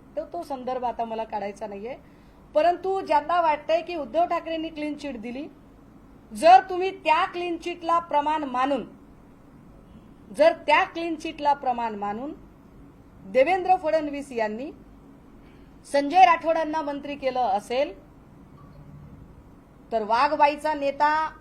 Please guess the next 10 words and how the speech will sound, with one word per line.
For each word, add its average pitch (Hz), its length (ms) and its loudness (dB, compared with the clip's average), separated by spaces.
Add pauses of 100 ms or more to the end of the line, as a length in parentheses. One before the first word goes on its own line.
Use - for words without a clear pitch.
देवेंद्र 285 460 -2
फडणवीस 302 600 -6
खरा 381 200 2
असेल. 311 600 -6 (880)
आणि 302 180 -4
जर 359 240 10
देवेंद्र 370 340 0
फडणवीस 359 500 -2
खरे 349 200 4
असतील, 311 540 -2